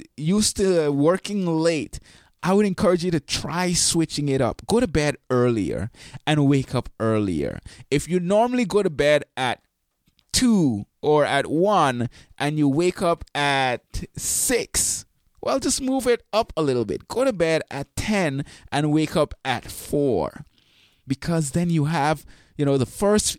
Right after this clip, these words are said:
hours of the day, you're not as exhausted eventually. In the beginning, you will be exhausted,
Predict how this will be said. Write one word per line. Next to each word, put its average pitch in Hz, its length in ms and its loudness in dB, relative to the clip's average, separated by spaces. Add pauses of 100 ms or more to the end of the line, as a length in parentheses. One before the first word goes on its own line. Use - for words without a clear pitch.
hours 175 440 4
of 151 140 0
the 143 100 0
day, 147 220 0
you're 135 260 0
not 147 500 -2 (100)
as 147 240 0
exhausted 139 680 0
eventually. 107 560 -2
In 147 60 -2
the 123 40 0
beginning, 151 440 2
you 180 140 6
will 180 160 6
be 170 200 2
exhausted, 123 720 0